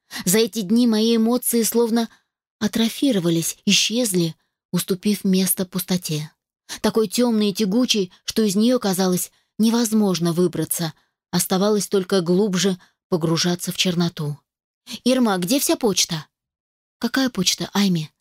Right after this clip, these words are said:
Непонимающе нахмурилась девушка, ловко заправляя постель. "Не знаю, письма, записки, хоть что-нибудь", несколько раздражённо ответила я. "Какие-нибудь слова утешения, поддержки,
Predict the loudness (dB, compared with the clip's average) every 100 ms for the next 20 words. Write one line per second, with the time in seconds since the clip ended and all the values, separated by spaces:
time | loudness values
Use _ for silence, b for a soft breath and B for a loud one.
0 | _ _ _ -4 0 2 2 2 2 2
1 | 0 -2 -2 0 0 2 2 0 0 0
2 | -2 -4 -4 B B B 0 0 0 -2
3 | -2 -2 0 0 0 -2 -2 -2 -4 -6
4 | _ _ _ _ _ _ _ -2 0 0
5 | 0 0 -2 -4 -2 -2 0 -2 -2 -2
6 | -4 -2 -4 -6 b b -2 0 0 0
7 | 2 0 -4 _ _ _ -2 0 0 -2
8 | -4 -2 -2 0 0 0 0 0 0 0
9 | -2 -2 -2 -2 -2 -6 -10 _ _ _
10 | _ _ _ _ _ _ _ _ -8 -2
11 | 0 0 -2 -2 -2 0 -2 -2 -2 0
12 | 0 0 0 -4 0 0 0 0 -4